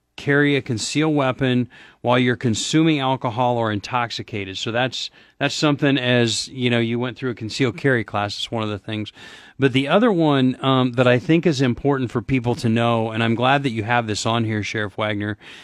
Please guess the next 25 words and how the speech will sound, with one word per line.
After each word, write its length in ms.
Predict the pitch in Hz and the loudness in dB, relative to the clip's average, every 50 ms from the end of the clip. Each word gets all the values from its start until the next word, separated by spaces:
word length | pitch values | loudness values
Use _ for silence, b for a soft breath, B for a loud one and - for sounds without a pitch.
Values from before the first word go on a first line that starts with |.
| B B | B B
is 280 | - 120 120 117 104 - - | 0 2 2 2 0 -2 0
a 160 | - 131 127 | 2 2 2
person 600 | - - - 165 170 190 185 - - 185 175 165 | 2 0 2 4 4 4 2 2 0 2 2 2
must 300 | 151 139 135 - - - | 2 2 0 -2 -4 -6
carry 360 | - 151 147 143 139 131 123 | -2 0 2 4 4 2 2
identification 1000 | 110 113 117 107 123 147 190 185 - 165 - - 165 180 208 202 - - 156 135 | 0 -2 0 2 2 2 2 0 -2 -4 -6 0 0 0 0 0 0 0 0 0
with 180 | 120 107 - | 0 -2 -2
them 400 | - 113 110 110 110 110 113 110 b b b b b b b b b | -2 0 0 2 2 0 0 -2 b b b b b b b b b
when 300 | - 127 131 131 127 - _ _ | 2 4 4 4 2 0 _ _
carrying 360 | - - 143 139 135 139 143 127 | -8 0 2 2 4 4 2 0
concealed 460 | - 143 123 - - 147 151 151 143 | -2 -4 -4 -2 -2 0 0 0 0
weapon. 500 | 143 135 127 120 - 131 120 117 117 - b b b b b b | 0 0 0 0 0 0 0 0 -2 -4 b b b b b b
And 120 | - 127 127 | 2 2 2
if 140 | 117 104 | 4 4
they 140 | - 139 160 | 4 4 6
are 120 | 175 185 165 | 6 4 2
contacted 880 | - - - - 170 170 180 180 - 165 165 160 147 - 156 147 127 123 | -2 -6 -4 -2 0 0 0 0 0 0 0 0 0 0 0 0 2 2
by 140 | 139 135 | 2 2
law 340 | 135 131 135 143 156 165 165 | 2 0 0 0 2 2 2
enforcement 800 | 160 139 120 - - 120 117 113 107 - - 120 110 110 101 - _ - | 2 0 0 -2 -4 -2 -2 -2 -2 0 -2 -2 -2 -2 -6 -10 _ -10
and 120 | - 123 127 | -4 -2 0
a 40 | |
law 200 | 127 147 175 185 | 0 2 2 2
enforcement 500 | 175 151 - - 127 123 - - - 117 | 2 0 0 0 -2 -2 -2 -2 -4 -4
officer, 520 | 113 113 113 107 - - - 120 113 113 | -2 -2 -2 -4 -4 -6 -4 -4 -4 -4